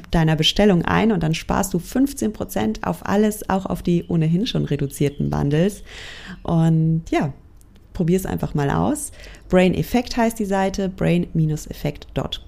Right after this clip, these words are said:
com ist der Sponsor der heutigen Folge, sage ich tr-, ganz transparent dazu. Und ich sag auch dazu, ich empfehle dir nur Dinge, die ich selbst benutze und die ich von Herzen empfehle und die mir und in meinem Leben helfen und mich glücklich machen.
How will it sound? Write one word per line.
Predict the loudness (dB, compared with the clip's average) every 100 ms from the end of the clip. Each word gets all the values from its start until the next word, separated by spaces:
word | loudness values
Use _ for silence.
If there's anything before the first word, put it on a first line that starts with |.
| 2
com | 4 4 2 -4 -14 -16 -18 -20 2
ist | 2 4
der | 2
Sponsor | 4 4 4
der | 4
heutigen | 4 2 0
Folge, | 2 2 2 2
sage | 2 0
ich | -4
tr-, | -4
ganz | 4 4 4
transparent | 2 2 4 4 4 4
dazu. | 2 2 4 4 2 -10 -18 -2
Und | 6 8 8
ich | 4 2
sag | 2 4 2
auch | 2
dazu, | 2 0 2 2
ich | 2 0 0
empfehle | 0 2 2 4
dir | 6
nur | 6 6 4 2 -2 -10
Dinge, | 4 6 8 6 4 0 -4
die | -2
ich | -2 -4
selbst | 4 4 4 2
benutze | 2 2 2 0 0
und | 0
die |
ich | -2
von | -4 2
Herzen | 2 2 -2
empfehle | -4 -2 -2 0
und | -2 2
die | 6
mir | 8 10 10 8 4
und | -2 -6 -2
in | 4
meinem | 6 6 6
Leben | 6 6 4 -2 -10 -20 -20 -20 -20 -4
helfen | 4 6 6 0 -8 -2
und | 0
mich | 2 2
glücklich | 0 0 -2 -2
machen. | -2 0 -2